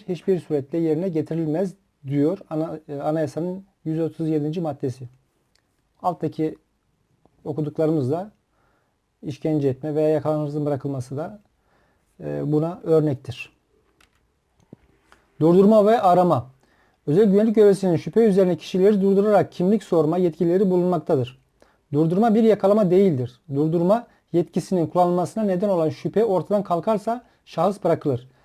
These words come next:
Kalkmaz ise önce kaba bir arama yapılır. Herhangi bir suç unsuruna rastlanırsa teferruatlı arama yapılır.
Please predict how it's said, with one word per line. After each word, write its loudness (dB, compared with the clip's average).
Kalkmaz 0
ise 0
önce 0
kaba 2
bir -2
arama 0
yapılır. 0
Herhangi 0
bir 4
suç -4
unsuruna -4
rastlanırsa -4
teferruatlı 0
arama 0
yapılır. 0